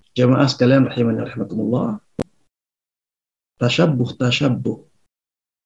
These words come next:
dalam hal-hal yang baik dan tidak bertentangan dengan nilai-nilai Islam, maka dibolehkan. Dan sebenarnya itu bukan tasyabbuh dengan mereka,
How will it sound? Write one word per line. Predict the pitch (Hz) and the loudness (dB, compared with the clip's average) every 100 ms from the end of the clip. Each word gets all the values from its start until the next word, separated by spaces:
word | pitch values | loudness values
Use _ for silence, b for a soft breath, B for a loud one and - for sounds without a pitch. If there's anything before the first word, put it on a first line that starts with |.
| _ - | _ 2
dalam | 131 147 147 | 6 8 6
hal-hal | 123 139 135 123 123 143 175 180 - _ _ - | 6 4 4 4 2 2 2 0 -4 _ _ 0
yang | 143 131 120 | 4 4 2
baik | 107 113 - - _ - _ _ _ _ _ _ - | 2 -4 -6 -12 _ -18 _ _ _ _ _ _ -2
dan | 135 131 - | 4 6 4
tidak | - 185 196 - | 4 4 4 0
bertentangan | 156 156 - 147 139 185 180 143 123 - - _ _ _ - | 0 0 4 4 4 2 4 4 4 0 -8 _ _ _ 0
dengan | 147 165 147 123 - - _ - | 4 6 6 4 0 -8 _ 4
nilai-nilai | 131 147 170 202 190 170 151 135 | 6 6 6 4 4 4 4 2
Islam, | - 139 170 196 233 - - | 2 4 4 4 0 -2 -2
maka | 139 135 175 160 | 0 2 2 2
dibolehkan. | 151 151 190 196 - 120 123 _ - 131 _ _ _ _ _ _ _ _ _ _ _ _ _ _ _ | 4 4 2 0 -4 -14 -16 _ -20 -20 _ _ _ _ _ _ _ _ _ _ _ _ _ _ _
Dan | - 151 | 2 4
sebenarnya | 151 165 147 185 233 180 135 151 - 175 | 6 4 4 4 2 4 4 2 0 2
itu | 175 196 | 4 6
bukan | 160 175 160 | 4 4 4
tasyabbuh | 165 160 226 208 185 220 185 | 4 4 6 4 6 4 4
dengan | 214 220 | 2 2
mereka, | 226 294 - - | 4 2 0 -6